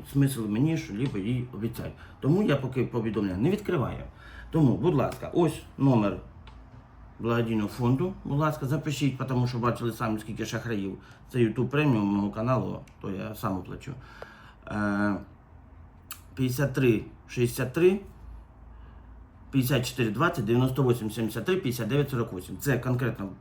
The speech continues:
картка Назарецького Володимира, благодійний фонд Олексія Гуцького. Це, щоб не було запитань до всяких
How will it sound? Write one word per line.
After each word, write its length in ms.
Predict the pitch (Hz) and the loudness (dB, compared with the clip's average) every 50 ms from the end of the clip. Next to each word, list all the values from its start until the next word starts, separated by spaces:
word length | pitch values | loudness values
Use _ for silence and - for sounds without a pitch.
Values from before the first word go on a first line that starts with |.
| - - - | -18 -10 -4
картка 460 | - 131 135 - - 170 165 160 - | 0 0 0 0 0 -2 -2 -2 0
Назарецького 680 | - 123 127 113 - 135 123 113 113 107 - - 104 95 | 2 4 4 4 4 4 2 2 2 0 -2 -4 -4 -4
Володимира, 540 | 98 104 104 123 170 180 165 151 160 - - - - - - | -2 -2 -2 0 0 0 0 0 -2 -4 -6 -12 -20 -18 -8
благодійний 480 | - 110 110 107 110 120 156 160 147 123 | -2 0 0 0 2 2 2 2 2 0
фонд 220 | - 117 120 120 | 0 -2 -4 -4
Олексія 280 | 117 101 90 - 117 101 | -4 -6 -6 -4 -4 -4
Гуцького. 320 | 92 87 - - - - 120 - | -4 -6 -8 -10 -12 -12 -8 -4
Це, 340 | - 156 160 156 143 143 - - - - - | 0 2 2 2 2 -2 -6 -10 -18 -12 -8
щоб 140 | - 131 120 | -2 2 2
не 100 | 131 123 | 4 4
було 240 | 123 143 147 139 | 6 6 4 4
запитань 460 | 131 127 120 127 117 - 170 170 156 117 | 4 2 -2 -2 0 0 2 2 2 2
до 100 | 120 113 | 0 0
всяких 440 | 110 - 139 139 - 131 117 - | 0 0 0 0 0 -2 -6 -6